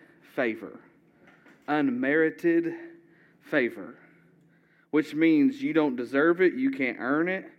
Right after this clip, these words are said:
because it's already been worked for, it's already been earned, it's already been paid for through the work and the ministry of Jesus. And that gets me a little bit excited, because that means, one, that it's not relying on myself to get there,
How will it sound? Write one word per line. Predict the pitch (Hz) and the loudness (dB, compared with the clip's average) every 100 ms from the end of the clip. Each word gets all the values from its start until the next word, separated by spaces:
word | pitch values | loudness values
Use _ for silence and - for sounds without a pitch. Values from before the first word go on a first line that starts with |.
| _ _ _ _ _ | _ _ _ _ _
because | 131 131 131 | -12 -4 -4
it's | 120 - | -4 -8
already | 135 147 151 151 147 | -4 -2 0 0 0
been | 127 117 | -2 -4
worked | 120 135 135 | -4 -4 -6
for, | - 151 160 139 | -8 -6 -4 -6
it's | 117 | -6
already | 127 131 131 | -6 -4 -4
been | 123 107 104 - - | -6 -8 -10 -16 -10
earned, | 135 151 151 160 | -4 0 0 -2
it's | 127 135 | -6 -6
already | 135 135 | -2 -2
been | 127 110 | -4 -8
paid | - 139 139 135 | -4 -2 -2 -4
for | 123 120 117 - - 156 | -2 -2 -2 -8 -10 -6
through | |
the | 123 | -4
work | 113 117 135 147 143 | -4 -2 0 0 -4
and | 143 123 | -10 -8
the | 120 | -6
ministry | 127 123 113 - 101 101 98 85 | -4 -4 -6 -10 -10 -12 -16 -20
of | 104 | -14
Jesus. | 117 101 92 - - - _ _ - - | -12 -12 -14 -20 -20 -20 _ _ -12 0
And | 160 | 0
that | 170 | 2
gets | 170 170 | 2 4
me | 147 | 6
a | |
little | 143 | 6
bit | 127 123 | 4 -2
excited, | - 147 139 123 | -4 -4 -4 -4
because | 127 | -6
that | 135 139 | -6 -4
means, | 135 131 120 - - - - - _ - | -4 -4 -6 -10 -20 -20 -20 -20 _ -20
one, | 104 110 143 165 135 117 147 - - | -14 -6 0 2 2 -2 -6 -14 -8
that | 120 - - | -6 -6 -8
it's | 127 147 | -8 -6
not | 131 | -6
relying | 123 120 131 139 123 | -6 -6 -4 -4 -4
on | 113 | -6
myself | 110 - 165 139 143 - - _ _ _ _ _ | -8 -4 -2 -2 -4 -14 -20 _ _ _ _ _
to | - | -10
get | 117 113 | -6 -6
there, | 113 117 131 | -4 -4 -4